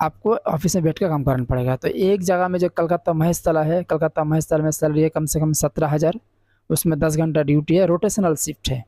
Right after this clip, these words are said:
और आपका पूर्व मेदिनीपुर और पश्चिम, पश्चिम मेदिनीपुर में जो माइक्रो फाइनेंस का जो कंपनी होता है,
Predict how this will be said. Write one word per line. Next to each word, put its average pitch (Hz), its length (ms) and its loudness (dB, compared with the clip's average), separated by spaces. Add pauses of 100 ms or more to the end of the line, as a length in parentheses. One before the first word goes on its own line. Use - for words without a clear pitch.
(840)
और 160 160 0
आपका 220 460 0
पूर्व 170 320 2
मेदिनीपुर 160 460 0
और 165 60 4
पश्चिम, 196 440 -2
पश्चिम 196 280 0
मेदिनीपुर 165 380 0
में 180 140 0
जो 170 140 0
माइक्रो 160 400 0
फाइनेंस 175 300 0
का 175 80 -2
जो 156 100 0
कंपनी 156 400 -2
होता 143 260 -2
है, 190 220 2